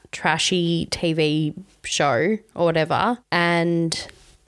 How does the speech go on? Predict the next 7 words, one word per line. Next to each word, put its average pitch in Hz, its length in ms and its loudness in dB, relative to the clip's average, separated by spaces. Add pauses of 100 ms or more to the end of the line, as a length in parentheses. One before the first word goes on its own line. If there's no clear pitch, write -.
(120)
Cecilia 165 920 0
is 165 200 2
like, 151 200 0
"Hey - 260 -4
guys, 214 360 0
like, 185 180 0
I, 170 240 2